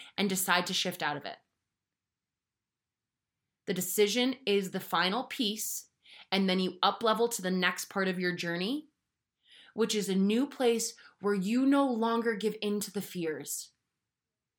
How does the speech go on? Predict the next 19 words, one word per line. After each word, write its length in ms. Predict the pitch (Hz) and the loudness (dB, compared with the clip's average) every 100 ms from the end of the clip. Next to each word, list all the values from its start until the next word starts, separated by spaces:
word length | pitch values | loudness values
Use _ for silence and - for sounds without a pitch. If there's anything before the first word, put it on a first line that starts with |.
| _ _ _ - | _ _ _ -10
You 340 | 196 233 262 | 0 4 6
no 260 | 269 277 269 | 6 6 4
longer 680 | 247 226 233 220 208 180 - - | 4 4 4 4 2 2 -2 -4
let 380 | 190 208 233 - | 2 4 4 4
those 280 | 233 214 208 | 4 4 0
anxious 400 | 196 196 - 190 | -2 0 -2 -4
tendencies 580 | - 196 180 175 - 175 | -2 -2 -2 -2 -4 -4
take 220 | 190 175 | -4 -4
over. 240 | 170 156 - - | -2 -4 -8 -8
You 180 | - 226 | -4 -2
see 300 | 214 - 233 | -2 -2 0
them, 440 | 339 247 208 269 285 | 2 4 4 4 2
maybe 240 | 240 254 | 2 4
they'll 160 | 254 247 | 2 0
still 240 | - 247 | 0 -2
pop 260 | - 226 277 | 2 2 2
up, 200 | 311 - - - | -2 -4 -14 -8
but 160 | 302 202 | -4 2
nothing, 680 | 262 285 330 330 320 302 | 4 6 4 0 0 -2